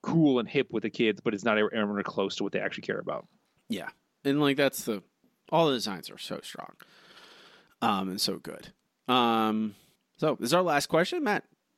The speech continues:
Speaker 2: take it away.
Speaker 1: All right. Finally, uh, from at D J Sterling four fifty-one, what character from The Simpsons that only appeared in one episode that you would like to see a spin-off show about? Oh, gosh.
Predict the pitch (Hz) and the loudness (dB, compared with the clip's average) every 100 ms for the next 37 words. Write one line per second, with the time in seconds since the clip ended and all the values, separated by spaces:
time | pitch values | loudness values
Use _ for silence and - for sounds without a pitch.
0 | _ 131 120 120 - - _ _ _ - | _ -6 -4 -4 -8 -14 _ _ _ -10
1 | - _ _ - 117 104 139 - 151 185 | -10 _ _ -4 2 4 4 4 4 4
2 | 151 196 - 113 104 98 113 117 104 101 | 6 2 2 2 4 2 2 0 0 -2
3 | 135 135 131 - 135 143 135 135 123 - | 0 2 0 0 0 0 0 0 0 0
4 | 113 143 190 147 220 - - - 190 165 | 0 2 2 0 -2 -2 -4 2 4 4
5 | 147 - 120 107 160 147 107 104 107 127 | 2 -2 -2 -2 -2 -2 0 2 2 4
6 | 170 175 147 135 110 117 170 127 120 120 | 6 4 4 2 2 2 2 0 0 2
7 | 107 104 104 110 117 113 110 - - 110 | 2 2 0 2 0 2 0 -2 -2 0
8 | 98 104 - 147 127 110 - 120 104 92 | 0 -2 -2 0 2 2 0 -2 -2 0
9 | 95 - _ - - _ 131 120 95 107 | -2 -2 _ -20 -20 _ 0 0 2 2
10 | 101 87 - - | 4 2 -2 -6